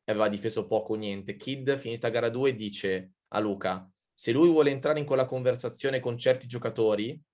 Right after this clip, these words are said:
deve cominciare a difendere come aveva fatto Nowitzki da noi, che non aveva la reputazione di essere un buon difensore, però quando la posta in gioco era alta lui si applicava lì dietro. E da lì Doncic cambia, perché da lì Doncic si inserisce nel meccanismo, come hai detto tu, dove tutti difendono,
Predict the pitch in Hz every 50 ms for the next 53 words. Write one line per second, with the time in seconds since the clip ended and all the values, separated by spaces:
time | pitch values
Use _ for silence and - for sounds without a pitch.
0 | _ _ _ _ - 123 127 127 131 131 131 135 131 - 147 139 135 135 135 139
1 | - 147 147 151 147 156 160 170 - - - _ _ _ _ - 147 151 151 160
2 | 156 143 135 156 160 147 147 147 139 131 127 127 131 131 - 139 120 120 113 117
3 | 113 104 95 92 95 - - 117 113 120 135 160 170 160 143 127 127 131 131 -
4 | 110 127 120 - - 120 120 113 113 113 - - 117 113 110 107 113 113 107 110
5 | 104 104 107 104 - - 110 101 92 92 95 92 - - _ _ _ _ 139 147
6 | 170 175 170 - 151 147 147 143 139 135 135 131 127 - 127 - - 143 131 139
7 | 139 131 143 139 143 143 139 139 143 156 156 156 - 160 135 131 135 143 147 151
8 | 147 147 - - - 135 120 - - 113 - 127 117 117 117 107 98 95 101 95
9 | 92 - 95 90 95 - _ _ _ _ - 135 135 143 165 202 180 185 196 190
10 | 165 131 - - 156 147 131 113 110 - 110 110 - 120 139 156 170 160 139 156
11 | 143 123 104 - - - - - - 127 131 127 - 147 156 165 156 156 127 123
12 | 117 120 127 139 139 139 135 151 147 135 139 123 - 127 123 120 135 131 139 127
13 | - 139 127 127 117 113 - 151 147 - - 117 120 120 127 120 110 101 101 101
14 | 95 95 -